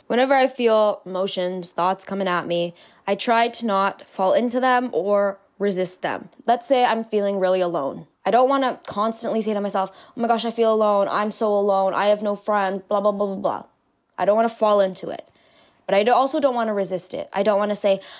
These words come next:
"I'm not alone. <laughs> People around me support me. I feel loved," all this, like, like, overly doing it. I don't wanna resist how I'm feeling. Accept how you're feeling.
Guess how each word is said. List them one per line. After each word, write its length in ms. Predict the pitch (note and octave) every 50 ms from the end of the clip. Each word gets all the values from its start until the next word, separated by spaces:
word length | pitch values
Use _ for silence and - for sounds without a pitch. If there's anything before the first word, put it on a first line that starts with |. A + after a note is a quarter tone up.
| - - _ _ _ - -
"I'm 300 | A4+ A#4 A4 G#4 E4+ D4+
not 240 | C#4 B3 A#3+ A3
alone. 580 | G#3+ G3+ G#3 G#3+ G#3 G#3+ A#3 B3 C#4 D#4 E4+ F4 A4 - - - E4+ E4+ -
<laughs> 360 | - _ _ - - - -
People 400 | A#4+ G4+ G4+ G4 - G4+ F#4+ E4+
around 320 | D#4+ D4+ D4 D4 D4 C#4
me 200 | C#4 C#4+ C#4 B3+
support 540 | A#3+ - - C#4+ - - C#4+ B3+ B3+ B3 -
me. 380 | C4+ D#4+ D#4+ D#4 D#4 D#4+ D#4 D#4+ - - _ _ _ -
I 180 | E4+ F4+ F#4 F4+
feel 340 | - - D#4 D4 B3+ A#3 A3+
loved," 540 | A#3 A#3+ B3 B3+ C4 C4 C#4 C4+ B3+ A#3+
all 240 | B3 - A#3+ B3 B3+
this, 320 | A3+ B3+ B3+ A#3+ A#3+ - -
like, 240 | A3 F#3+ - -
like, 160 | B3 B3+ A#3 - _ _ _ -
overly 800 | - D4 D#4 D#4 D4 B3 A#3+ B3+ B3 A3 G#3+ G#3 G3+ F#3+ F3+ F#3 - - _ _ _ _ - F3+ E3+
doing 300 | - A#3+ B3+ A3+ G#3 F3+
it. 100 | E3+ - -
I 60 | A3
don't 140 | A#3+ C4 C#4+
wanna 200 | D4+ C#4+ C#4 A#3 G3 F3
resist 600 | F#3 G#3 A3+ G3+ E3 E3 F#3 A3 G#3 F#3 - -
how 160 | - G#3 G3 F#3+
I'm 160 | F3+ F3+ E3+
feeling. 500 | - - F#3 F3 D3 A#2 - - - - _ _ _ - _ _ _ _ _ _ _ _ -
Accept 400 | - - - - A#3 G#3+ - -
how 60 | A#3+ A#3
you're 160 | A3+ G#3+ G3+
feeling. 460 | - - G3+ F3+ F3 E3 - - G3